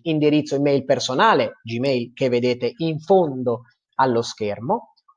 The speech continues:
o mi trovate su LinkedIn, social network professionale, o su altri account sociali, o sul mio sito w w w punto andrea cartotto punto education. Il tema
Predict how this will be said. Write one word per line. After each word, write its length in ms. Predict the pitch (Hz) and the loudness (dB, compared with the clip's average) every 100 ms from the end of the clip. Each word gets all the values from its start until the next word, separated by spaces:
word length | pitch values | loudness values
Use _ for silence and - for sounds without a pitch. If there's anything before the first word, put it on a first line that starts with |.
| - | 0
o 220 | 175 170 | 2 4
mi 160 | 165 156 | 0 0
trovate 400 | 151 147 143 135 | 2 2 0 -2
su 120 | 139 | 2
LinkedIn, 880 | 180 285 208 123 120 117 113 _ _ | 2 4 0 -2 -4 -6 -12 _ _
social 340 | - 151 147 | -6 -4 -2
network 420 | 131 147 151 143 127 | -4 -4 -4 -6 -4
professionale, 760 | 135 139 123 127 175 190 139 - | -4 -2 -4 -2 0 2 2 2
o 100 | 170 | 0
su 220 | - 170 | 2 4
altri 460 | 208 185 151 143 135 | 6 4 2 -2 -4
account 460 | 123 151 147 139 | -4 -2 -2 -4
sociali, 560 | 131 131 - 110 139 233 | -10 -12 -6 -4 0 -2
o 100 | 127 | -2
sul 200 | - 135 | -6 -8
mio 100 | 135 | -8
sito 420 | 127 147 139 127 | -8 -8 -2 -2
w 140 | 139 | -2
w 120 | 143 147 | -4 -4
w 180 | 143 151 | -4 -6
punto 300 | 135 127 131 | -8 -10 -6
andrea 280 | 135 151 | -2 -2
cartotto 520 | - 131 - 135 - - | -2 -6 -4 -6 -4 -8
punto 320 | 139 135 262 | -8 -4 -2
education. 680 | 262 - 127 117 - 185 214 - - - _ - _ _ _ - | -2 -6 -8 -8 -10 -12 -12 -16 -20 -20 _ -20 _ _ _ 2
Il 280 | 269 254 262 | 6 6 6
tema 460 | 311 330 330 330 | 4 4 2 0